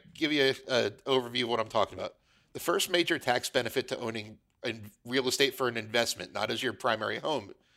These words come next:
is known as depreciation. Um, each year, let's say you have a, a rental property, it takes in, you know, twenty thousand dollars of income. You can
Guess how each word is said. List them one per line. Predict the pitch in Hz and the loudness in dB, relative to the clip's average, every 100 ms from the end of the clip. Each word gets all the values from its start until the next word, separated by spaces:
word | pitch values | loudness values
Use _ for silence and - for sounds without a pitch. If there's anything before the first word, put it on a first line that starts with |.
| _ _ | _ _
is | 131 127 | -6 0
known | 120 120 | 0 0
as | - | -4
depreciation. | 117 - 139 - 117 104 - - - _ _ _ _ _ _ - | -6 -2 -2 0 0 -2 -4 -10 -20 _ _ _ _ _ _ -4
Um, | 127 104 104 - _ | 0 0 -2 -18 _
each | 147 165 160 | -6 -4 0
year, | 139 127 127 | 2 2 2
let's | 143 135 | -2 0
say | 160 143 | 0 2
you | 143 | 4
have | 135 123 | 4 4
a, | 120 - _ 127 | 2 0 _ -2
a | 110 | 0
rental | 113 117 | 2 0
property, | 113 127 117 - 113 | 2 4 2 -2 -8
it | 110 | -2
takes | 117 - | -2 -2
in, | 120 110 107 | -4 -6 -12
you | 104 101 | -10 -8
know, | 101 | -8
twenty | - 120 117 | -4 -4 0
thousand | 117 107 104 | 0 0 0
dollars | 104 101 98 | 0 0 -6
of | 101 | -8
income. | 98 - - _ _ _ _ _ _ _ - | -8 -12 -18 _ _ _ _ _ _ _ -8
You | 131 | 0
can | 143 | 0